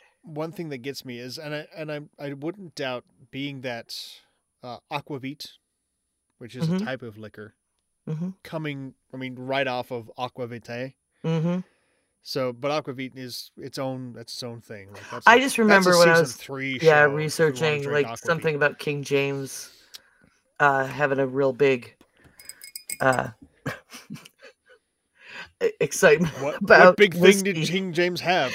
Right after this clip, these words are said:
Speaker 2: He was excited about
Speaker 1: He had a
Speaker 2: whiskey.
Speaker 1: huge Bible.
Speaker 2: <laughs> In the, in the
Speaker 1: He was
Speaker 2: reading
Speaker 1: hung
Speaker 2: about
Speaker 1: like
Speaker 2: the passing
Speaker 1: this.
Speaker 2: of the laws and
Speaker 1: <laughs>
Speaker 2: the, and the names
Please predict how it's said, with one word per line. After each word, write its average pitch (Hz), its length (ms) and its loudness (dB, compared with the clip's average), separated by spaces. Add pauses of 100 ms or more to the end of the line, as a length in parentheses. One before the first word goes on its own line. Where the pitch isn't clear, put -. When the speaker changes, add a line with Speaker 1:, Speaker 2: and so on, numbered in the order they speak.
(140)
Speaker 2:
He 277 140 8
was 330 140 8
excited 269 400 10
about 214 280 10
Speaker 1:
He 196 100 12
had 147 160 4
a 143 40 0
Speaker 2:
whiskey. 135 60 0
Speaker 1:
huge 127 320 -4
Bible. 110 480 -4 (560)
Speaker 2:
<laughs> - 320 -4 (1080)
In 202 140 10
the, 214 260 10
in 247 120 12
the 247 80 12
Speaker 1:
He 240 60 6
was 311 100 4
Speaker 2:
reading - 100 4
Speaker 1:
hung 226 100 10
Speaker 2:
about 247 100 10
Speaker 1:
like 196 180 8
Speaker 2:
the 240 60 6
passing 226 320 8
Speaker 1:
this. 208 40 2
Speaker 2:
of 180 120 -2
the 190 100 2
laws 208 880 6
and 180 200 -2
Speaker 1:
<laughs> - 20 0
Speaker 2:
the, 160 280 -2 (580)
and 180 140 0
the 180 80 2
names 180 840 -2